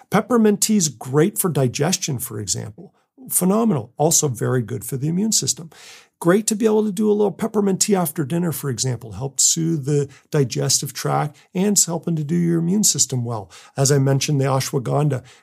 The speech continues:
great to have in, like, a nighttime tea, for example, to help balance, uh, those, those cortisol levels going into sleep and help with that, um, those cortisol levels and stress levels, and also do good to your immune system.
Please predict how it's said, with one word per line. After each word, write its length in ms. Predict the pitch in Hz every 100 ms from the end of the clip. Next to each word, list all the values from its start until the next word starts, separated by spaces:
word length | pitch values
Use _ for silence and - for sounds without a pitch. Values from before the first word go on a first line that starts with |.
| _
great 280 | - 160 180
to 80 | 180
have 280 | 151 180 175
in, 80 | 175
like, 220 | 170 165
a 60 |
nighttime 520 | 165 170 185 - 151 117
tea, 220 | - 123
for 220 | - 123
example, 420 | 107 104 113 107
to 80 | 117
help 320 | 120 156 156 _
balance, 600 | - 175 170 160 165 - - - - - -
uh, 280 | 127 123 120
those, 400 | 131 127 - -
those 240 | 151 127
cortisol 500 | - 165 143 131 127
levels 320 | 120 127 123
going 300 | 107 131 123
into 300 | 120 120 123
sleep 420 | 113 - 131 123 123
and 120 | 98
help 200 | 120 123
with 140 | 127
that, 200 | 127 123 - - - _ -
um, 460 | 123 117 113 127
those 180 | 135 123
cortisol 440 | - 139 123 120
levels 320 | 117 120 117 107
and 80 |
stress 460 | 98 - 139 123 -
levels, 420 | 117 110 104 117 - - _
and 220 | 165 226
also 440 | 233 156 160 - 226
do 220 | 143 147
good 260 | 135 139 127
to 140 | -
your 120 | 151
immune 260 | 156 165 208
system. 440 | - - - -